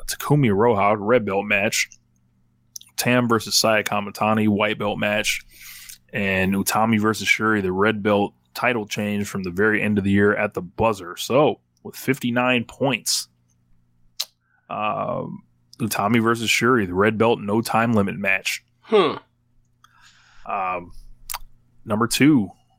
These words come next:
Speaker 1: with sixty points, one point difference there. Uh, the hair versus hair white belt match,
Speaker 2: Ah,
Speaker 1: Julia
Speaker 2: okay.
Speaker 1: versus Tam. And number one with eighty-two points, the match that broke the bubble, fifty-one first place points,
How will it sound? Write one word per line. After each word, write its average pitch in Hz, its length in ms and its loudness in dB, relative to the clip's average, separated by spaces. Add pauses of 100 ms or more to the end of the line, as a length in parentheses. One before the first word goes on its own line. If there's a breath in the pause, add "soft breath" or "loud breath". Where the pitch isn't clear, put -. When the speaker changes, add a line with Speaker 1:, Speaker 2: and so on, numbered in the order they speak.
(160)
Speaker 1:
with - 100 -16
sixty - 440 0
points, 90 400 -4
one 107 300 2
point 147 300 2
difference 110 480 0
there. 98 440 -4 (120)
Uh, 101 480 -2 (240)
the 110 120 2
hair 110 220 2
versus 117 320 0
hair 113 200 4
white 107 280 2
belt 104 200 2
match, 98 320 -4
Speaker 2:
Ah, 95 100 -4
Speaker 1:
Julia 120 240 4
Speaker 2:
okay. 117 60 2
Speaker 1:
versus 117 340 0
Tam. 120 480 0 (1000 soft breath)
And 120 320 0
number 127 300 2
one 127 320 4
with 98 140 0
eighty-two 113 400 2
points, 120 440 2
the 98 120 -2
match 101 260 -2
that 120 160 0
broke 113 220 0
the 127 60 -4
bubble, 117 520 0
fifty-one 120 580 0
first 117 300 -2
place 113 220 0
points, - 500 0